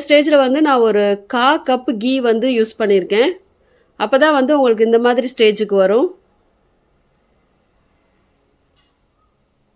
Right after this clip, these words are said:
இப்போ நான் நெய்யில வறுத்து வச்சிருக்க முந்திரியை இதோட சேர்த்து ஆட் பண்ணிக்கிறேன்.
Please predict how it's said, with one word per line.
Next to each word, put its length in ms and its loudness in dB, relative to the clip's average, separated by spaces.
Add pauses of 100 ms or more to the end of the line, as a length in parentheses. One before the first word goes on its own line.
(1120)
இப்போ 220 0
நான் 260 2
நெய்யில 340 2
வறுத்து 360 -2
வச்சிருக்க 360 0 (100)
முந்திரியை 440 2
இதோட 200 0 (100)
சேர்த்து 320 0
ஆட் 180 -6
பண்ணிக்கிறேன். 460 -2